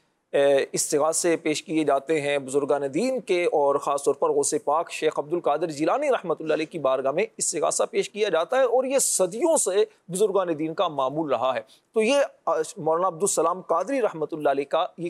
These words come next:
طریقہ کار تھا۔ اور دوسرا یہ ہے کہ یقیناً اس میں اللہ کا ذکر بھی ہے، اللہ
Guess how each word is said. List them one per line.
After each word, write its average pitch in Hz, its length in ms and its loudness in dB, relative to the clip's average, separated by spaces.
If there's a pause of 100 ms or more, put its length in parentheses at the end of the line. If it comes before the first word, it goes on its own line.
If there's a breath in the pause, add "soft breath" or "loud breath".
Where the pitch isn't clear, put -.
طریقہ 139 280 -2
کار 123 280 0
تھا۔ 117 180 -10 (600 soft breath)
اور 151 360 4
دوسرا 226 460 0
یہ 262 220 0
ہے 240 240 2
کہ 190 80 0
یقیناً 214 400 0
اس 190 180 -2
میں 196 200 -2
اللہ 156 220 0
کا 156 180 -2
ذکر 139 300 -2
بھی 202 220 -2
ہے، 202 60 0
اللہ 151 220 -2